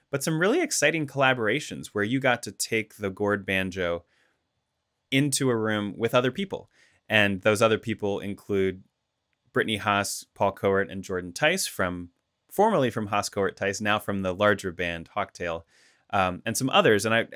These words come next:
I'd like to talk to you just a little bit about those collaborations, knowing that you've also spoken on the Pinky Fingers podcast about that a-,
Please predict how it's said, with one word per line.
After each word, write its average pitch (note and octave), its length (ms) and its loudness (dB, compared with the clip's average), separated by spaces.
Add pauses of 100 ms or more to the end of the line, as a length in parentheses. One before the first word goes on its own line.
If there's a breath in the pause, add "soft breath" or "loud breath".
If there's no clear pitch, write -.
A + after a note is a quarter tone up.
(120)
I'd C3+ 160 -2
like F#3 120 0
to D3 60 -14
talk C#3+ 260 -2
to D3 60 -6
you C3 40 0
just F#3 200 -6
a G3+ 60 -2
little D3 360 0
bit A2 180 0
about G2 420 0
those F#2+ 160 -6
collaborations, F#2 960 -4
knowing G#2 480 -2
that G2 140 -2
you've F#2+ 180 -4
also F#2+ 300 -2
spoken F#2 580 -4 (480)
on G#2 100 -2
the F#2+ 60 0
Pinky G2+ 280 -4
Fingers B2+ 460 0 (300)
podcast F#2+ 460 -2
about G2 320 2
that F2+ 240 4
a-, C#2+ 80 -6